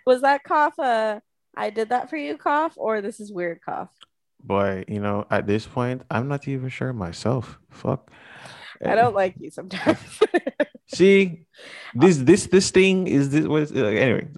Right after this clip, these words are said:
Speaker 2: So, point is, he loves his chick, and that's great. I don't know why the fuck he has to call it the fucking prescription queen. I don't, 'cause, like, I don't know of her doing drugs or anything
Speaker 1: Yeah,
Speaker 2: like that.
Speaker 1: I've never, never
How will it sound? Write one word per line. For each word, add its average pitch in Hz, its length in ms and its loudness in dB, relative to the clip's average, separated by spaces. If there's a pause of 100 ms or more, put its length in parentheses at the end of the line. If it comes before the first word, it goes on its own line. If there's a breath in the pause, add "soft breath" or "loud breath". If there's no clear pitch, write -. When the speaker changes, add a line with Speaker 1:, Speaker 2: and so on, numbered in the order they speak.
(140)
Speaker 2:
So, 139 540 0 (440 loud breath)
point 262 300 4
is, 107 540 4 (500)
he - 160 -6
loves 160 280 4
his 175 180 2
chick, - 480 -2 (500)
and 101 560 -2 (220)
that's 117 240 2
great. 95 340 -2 (760)
I 113 120 2
don't 117 120 2
know 117 140 2
why 107 200 2
the 107 60 -2
fuck 107 200 -2
he 104 80 -2
has 101 100 0
to - 80 -10
call 101 200 -2
it 98 80 -4
the 110 60 -6
fucking 98 380 -8 (140)
prescription 107 800 -6
queen. 127 280 -6
I 110 100 -2
don't, 104 120 -8
'cause, 101 240 -2
like, 101 180 0
I 104 100 0
don't 107 340 0
know 101 260 -2
of 95 80 -4
her 98 440 -2 (880)
doing 101 300 0
drugs 92 340 -2
or 202 60 2
anything 202 240 0
Speaker 1:
Yeah, 330 160 6
Speaker 2:
like 254 100 2
that. 220 160 4
Speaker 1:
I've 233 60 0
never, 226 340 -4
never 226 720 -4